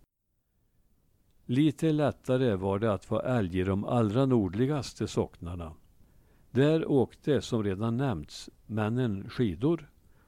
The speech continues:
och om föret var gott kunde jakten vara avslutad inom en timme. Till sist kan noteras att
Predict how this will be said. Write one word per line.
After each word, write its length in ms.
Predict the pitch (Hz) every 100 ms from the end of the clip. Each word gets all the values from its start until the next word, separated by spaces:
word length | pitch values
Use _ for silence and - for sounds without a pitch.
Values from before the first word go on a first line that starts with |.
| -
och 200 | 123 -
om 100 | 117
föret 500 | - 143 127 165 -
var 80 | 123
gott 420 | 110 123 - - -
kunde 280 | 131 120 120
jakten 480 | 98 95 - 120
vara 140 | 101 104
avslutad 880 | - 101 67 - 90 87 - 113 90 - -
inom 340 | 113 92 78 90
en 140 | 80
timme. 420 | - 104 65 110 - _ - _ - - _ _ _
Till 200 | - 143
sist 380 | 143 175 180 -
kan 200 | - 160
noteras 720 | 160 139 123 110 120 95 -
att 260 | 113 101 -